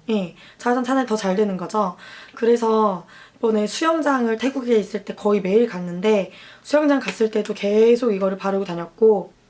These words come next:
태국에 있을 때는 송크란 축제라고 해서 물총 축제가 있어요. 제가 그 기간에 갔기 때문에 이거를 계속, 계속, 계속 바르고 다녔었어요. 그리고 파란 팩트.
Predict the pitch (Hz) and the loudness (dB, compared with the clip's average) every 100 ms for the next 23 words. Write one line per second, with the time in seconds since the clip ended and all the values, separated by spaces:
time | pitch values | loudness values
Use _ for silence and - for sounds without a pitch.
0 | _ - 269 294 254 247 247 233 202 - | _ -6 -2 0 0 0 2 0 -2 -8
1 | 208 220 220 208 226 202 185 - - - | -8 -8 -4 -2 0 -2 -6 -18 -18 -2
2 | 302 294 320 302 269 - - 220 214 220 | -2 0 0 0 -2 -6 -4 -2 0 -2
3 | 220 202 202 202 160 - - - - 233 | -2 -2 0 0 -2 -12 -20 -16 -4 -2
4 | 233 311 294 - 247 196 - - 185 185 | 0 -2 -2 -4 -2 -2 -4 -8 -4 -4
5 | 185 196 196 - 240 226 214 214 202 180 | -4 -6 -6 -4 -4 -2 -2 -2 -4 -10
6 | 214 226 247 226 240 214 175 - - - | -8 -4 -4 0 0 -2 -6 -18 -20 -20
7 | _ 220 202 220 220 214 220 247 214 - | _ -4 0 0 0 2 2 2 0 -2
8 | _ - 233 233 262 277 240 - 190 190 | _ -10 -6 -4 -2 -2 -2 -6 -6 -6
9 | 180 170 175 180 - 180 - - - - | -8 -10 -12 -16 -16 -18 -14 -6 -6 -6
10 | - _ _ - - _ - - 196 196 | -20 _ _ -20 -20 _ -14 -4 -4 0
11 | 269 302 - _ _ - 294 269 254 - | 0 0 -8 _ _ -2 0 0 -4 -10
12 | 175 | -10